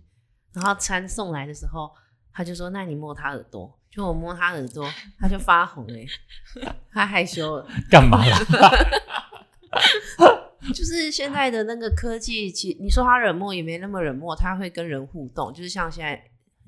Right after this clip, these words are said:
Speaker 1: A I吗？
Speaker 2: A I。
Speaker 1: 哦，对，他们越来越厉害了。
Speaker 2: 对，但是A I我们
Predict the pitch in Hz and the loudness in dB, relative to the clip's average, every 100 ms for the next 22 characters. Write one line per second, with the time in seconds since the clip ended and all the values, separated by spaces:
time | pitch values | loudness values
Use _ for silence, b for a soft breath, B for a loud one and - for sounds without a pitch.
0 | _ - 165 151 143 147 143 _ _ _ | _ -8 -4 -2 -4 -6 -18 _ _ _
1 | 170 202 - 98 101 92 90 90 120 147 | -18 -8 -2 0 -2 -6 -12 -18 -18 -18
2 | 143 151 127 139 170 165 147 - - 170 | -16 -12 -10 -10 -12 -12 -12 -16 -12 -10
3 | 143 143 139 139 131 - - _ _ _ | -8 -10 -14 -14 -14 -14 -20 _ _ _
4 | _ - 107 - - - 101 101 104 127 | _ -4 -4 -4 -10 -8 -6 -6 -2 2
5 | 131 139 113 | 2 2 0